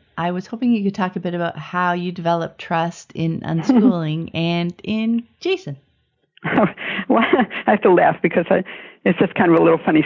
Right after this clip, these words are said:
Speaker 2: story that I tell my clients when, when that topic comes up.
Speaker 1: Yeah.
Speaker 2: Um, one day when he was, well, I'm trying to think how old he was. He wasn't even two yet. Um, maybe eighteen months.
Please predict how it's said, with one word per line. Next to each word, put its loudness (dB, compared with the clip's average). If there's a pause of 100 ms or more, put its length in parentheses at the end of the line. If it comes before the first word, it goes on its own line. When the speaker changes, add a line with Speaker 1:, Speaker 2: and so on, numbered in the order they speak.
Speaker 2:
story 4
that 4
I 4
tell -2
my 2
clients 0 (360)
when, 4
when 6
that 4 (460)
topic -2
comes 2
up. 0 (500)
Speaker 1:
Yeah. 4
Speaker 2:
Um, 2 (1040)
one 6
day 6
when 4
he 4
was, 4 (480)
well, 2
I'm 2
trying -2
to -6
think -4
how 0
old 0
he -4
was. 0 (960)
He 2
wasn't 4
even 6 (140)
two 6
yet. 4 (1200)
Um, 4 (1040)
maybe 6
eighteen 4
months. 4